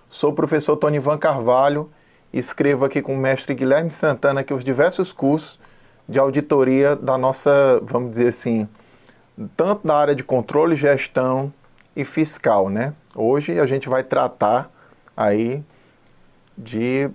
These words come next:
como a gente pode revisar a nossa disciplina. Também a gente,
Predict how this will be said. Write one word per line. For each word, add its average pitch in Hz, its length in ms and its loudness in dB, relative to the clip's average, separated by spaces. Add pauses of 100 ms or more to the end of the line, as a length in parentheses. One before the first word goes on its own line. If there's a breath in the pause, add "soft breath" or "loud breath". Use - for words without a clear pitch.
(180)
como 160 320 0
a 151 80 0
gente 139 240 -4
pode 131 340 2
revisar 131 800 0
a 120 100 -2
nossa 127 360 0
disciplina. 98 720 -8 (100)
Também 151 480 0 (720 soft breath)
a 120 140 0
gente, 135 320 -2